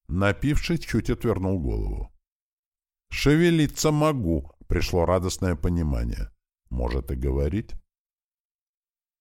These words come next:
«Обоссался!» — с трудом простонал я и скосил глаза вниз. «Это ничего!» — засуетилась Анечка. «Нас предупреждали о подобном. Ведь у тебя все рефлексы были подавлены», — пояснила.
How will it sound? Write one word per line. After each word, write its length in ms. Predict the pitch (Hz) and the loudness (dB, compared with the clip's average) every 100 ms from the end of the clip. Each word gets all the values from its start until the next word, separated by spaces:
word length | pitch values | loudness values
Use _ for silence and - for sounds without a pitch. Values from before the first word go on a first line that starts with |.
| - | -6
«Обоссался!» — 1160 | 69 80 95 - - 101 82 76 - 73 - - | -4 0 0 -2 -2 2 2 0 -2 -2 -4 -10
с 100 | - | -8
трудом 360 | - 90 82 78 | -2 0 0 0
простонал 540 | 78 - 80 80 80 | -2 -2 -2 0 0
я 140 | 90 117 | 0 0
и 80 | |
скосил 400 | 120 - 71 87 | -2 -2 -2 -2
глаза 320 | 82 78 73 71 | 0 0 2 0
вниз. 340 | 67 50 - - _ _ _ _ _ _ _ _ _ | -2 -4 -8 -14 _ _ _ _ _ _ _ _ _
«Это 260 | 107 113 104 | -2 0 0
ничего!» — 480 | 98 - 95 65 | 0 0 0 0
засуетилась 720 | 60 57 - 67 - 69 65 82 | -2 -2 -2 -2 -2 -2 0 0
Анечка. 340 | 80 78 120 | 0 0 2
«Нас 200 | 127 127 | 4 4
предупреждали 720 | - 123 - 139 127 107 87 | 2 2 4 4 4 4 4
о 100 | 85 | 4
подобном. 580 | 78 82 78 62 71 67 - _ | 2 0 0 0 -2 -4 -12 _
Ведь 260 | - 180 175 | -4 -2 2
у 60 | 110 | 2
тебя 300 | 139 135 123 | 4 6 4
все 180 | - | 4
рефлексы 460 | 123 117 143 - 120 | 4 4 0 2 0
были 200 | 104 101 | 2 0
подавлены», — 720 | - 107 92 62 58 53 57 | 2 0 0 0 -2 -4 -4
пояснила. 680 | - 60 58 - 57 57 - | -4 -6 -6 -6 -6 -8 -12